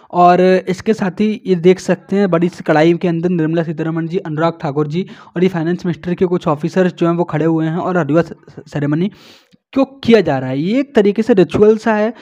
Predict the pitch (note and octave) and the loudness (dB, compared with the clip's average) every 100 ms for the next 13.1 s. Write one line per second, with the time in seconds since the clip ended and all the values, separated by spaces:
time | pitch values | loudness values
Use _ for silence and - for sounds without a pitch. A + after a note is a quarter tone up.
0 | - _ G#3+ G#3 C#4 C#4 - A3 A#3 B3 | -20 _ -10 -2 -2 -2 2 4 4 0
1 | F3 D#3 F#3 - F#3+ G3+ G#3 F#3+ G3 - | 0 0 -2 -2 -2 -2 -2 -4 -6 -10
2 | F3 F3+ F3 F#3 F3 E3 E3 F#3+ F#3+ E3 | -12 -8 -8 -8 -8 -8 -8 -10 -8 -8
3 | D3 E3 G3+ G#3+ F3 F3 _ D#3+ D3+ D3 | -8 -4 -4 -4 -8 -12 _ -10 -8 -8
4 | E3 E3+ E3+ - F#3 E3 F3 F#3 F#3 F3+ | -6 -8 -8 -4 -4 -2 -2 0 0 0
5 | F3+ F3+ F3 D#3+ D3 D#3 D3+ D#3 D3+ - | -2 -4 -6 -10 -8 -8 -6 -8 -10 -20
6 | _ F#3 - G3 F#3 G3+ F#3+ F#3+ G#3+ - | _ -12 -6 -6 -4 -2 0 0 -4 -8
7 | F#3 G3+ G3+ F#3+ F#3+ F3+ F3 F3+ D#3+ C3+ | -4 -4 -4 -6 -4 -2 -2 -4 -4 -4
8 | D#3+ G3+ F3+ F3 F3+ F#3 F#3+ - F#3+ F#3+ | -4 -4 0 2 2 0 -4 2 2 2
9 | E3+ D#3+ E3+ F3+ F#3+ F3 F3 D#3+ D#3 D#3+ | -4 -4 -2 -4 0 0 0 0 -2 -2
10 | E3+ E3 D#3 D3+ D#3 - D3 D#3+ E3+ D3+ | -2 -2 -2 -2 -2 -6 -4 -2 -4 -4
11 | D#3 D#3 D#3 D3 D#3 F3 - - _ C#4 | -6 -6 -8 -6 -6 -8 -16 -20 _ -2
12 | C4+ - - - A#3 B3+ A3 A3 F#3 - | -2 -4 -18 -8 -4 0 0 0 -2 -4